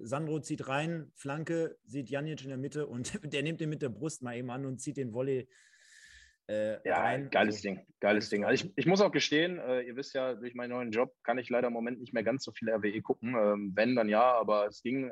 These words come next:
Speaker 2: tatsächlich an dem Tag nicht. Äh, zu meiner Schande muss ich gestehen, ich sehe die Tore gerade zum ersten Mal. Ich habe aber gehört, dass es unglaublich geile Tore gab. Deswegen freue ich mich jetzt auch noch auf die anderen. Also das Ding von Janic war ja überragend.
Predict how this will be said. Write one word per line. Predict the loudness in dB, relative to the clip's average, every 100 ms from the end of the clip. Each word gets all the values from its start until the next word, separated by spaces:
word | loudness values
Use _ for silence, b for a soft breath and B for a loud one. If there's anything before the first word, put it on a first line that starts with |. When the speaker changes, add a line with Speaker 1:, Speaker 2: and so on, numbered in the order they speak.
| -4
Speaker 2:
tatsächlich | -2 0 -2 -2
an | -2
dem | -2 0
Tag | 0 2
nicht. | 0 -2 B B B B
Äh, | 4 4 4
zu | 2
meiner | 0 0
Schande | -2 -2
muss | -2 -4
ich | -6
gestehen, | -2 0
ich | 0
sehe | 0 -2
die |
Tore | 0 -2 0
gerade | -2 -2
zum | -2 -4
ersten | -4 0
Mal. | 0 0
Ich | -4
habe | -10
aber | -4
gehört, | 2 2 2
dass | -2
es | -8 -6
unglaublich | 2 2 2
geile | 2 2 2
Tore | -6 -4
gab. | 0 0 -2 -20 B B B 0
Deswegen | 4 4
freue | 4 4 4
ich | 2
mich | 0
jetzt | 0
auch | 0
noch | -2 -2
auf | -2
die | 0
anderen. | 0 0 -2
Also | -4
das | -6
Ding | -8 -4
von | -2
Janic | 0 0 0 2
war | 4
ja | 4 2 2
überragend. | 4 4 4 0 -4 -8 _